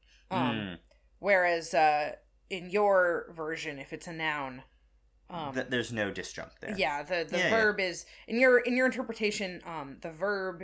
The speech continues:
Speaker 1: is, uh, i-, it's a, there's a word for this, but I can't, or a phrase, but I can't remember it, but the implied verb is was.
Speaker 2: Mm-hmm.
Speaker 1: Starbucks tear, or were. Starbucks tears were the glue.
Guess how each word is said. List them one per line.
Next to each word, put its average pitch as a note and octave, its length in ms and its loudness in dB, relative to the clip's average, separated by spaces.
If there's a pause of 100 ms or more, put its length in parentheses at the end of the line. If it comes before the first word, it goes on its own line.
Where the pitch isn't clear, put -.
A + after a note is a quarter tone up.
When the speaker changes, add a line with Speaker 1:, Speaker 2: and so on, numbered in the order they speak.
Speaker 1:
is, D3 420 -8 (400)
uh, E3+ 60 -8
i-, A#2+ 100 -10
it's F3 360 -8
a, E3 280 -4 (340)
there's A3+ 160 -6
a A#3+ 60 0
word F3 280 -6
for F3+ 100 -10
this, D#3 180 -6
but D#3+ 80 -10
I D3+ 60 -4
can't, E3+ 280 -10
or F3+ 140 -6
a E3 40 -8
phrase, E3 320 -4
but D#3+ 100 -4
I - 20 -4
can't D#3+ 160 -8
remember D#3 260 -10
it, D3 140 -6
but E3+ 160 -2 (260)
the G#3+ 180 -8
implied A3 600 2
verb D#3+ 280 -4
is A#2+ 160 -8
was. C#3+ 600 -10 (260)
Speaker 2:
Mm-hmm. A2+ 240 -6
Speaker 1:
Starbucks F#3 560 0
tear, F3+ 220 -8
or F3+ 140 -4
were. D3 460 -8 (200)
Starbucks G#3 460 4
tears D3+ 340 -6
were D3 520 -8
the - 80 -8
glue. D#3 400 -8